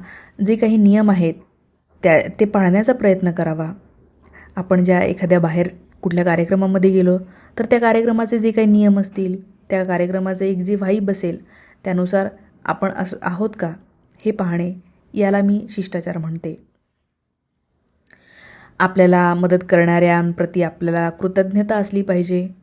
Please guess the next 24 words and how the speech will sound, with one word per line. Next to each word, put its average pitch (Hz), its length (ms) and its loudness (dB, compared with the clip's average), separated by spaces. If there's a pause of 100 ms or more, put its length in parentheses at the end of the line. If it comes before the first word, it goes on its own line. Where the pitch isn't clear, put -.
(420)
आपण 175 280 -2
ज्या 175 100 0
ठिकाणी 175 440 -2
जाऊ, 170 260 0 (440)
जिथे 185 200 -2
आपलं 185 260 -2
आदरातिथ्य 196 720 0
होत 185 260 -2
आहे, 165 320 -4 (680)
त्या 202 80 4
ठिकाणी 196 600 -2 (420)
आपल्यालासुद्धा 190 680 2
कृतज्ञता 185 640 -2
व्यक्त 185 320 -2
करता 190 320 0
येणं 175 360 -2 (600)
हा 208 200 -6
एक 214 180 -4
शिष्टाचाराचा 202 600 0
भाग 185 240 0
आहे, 165 300 -4 (400)
जो 185 80 4
आपल्या 170 300 2
आतमध्ये 175 460 -4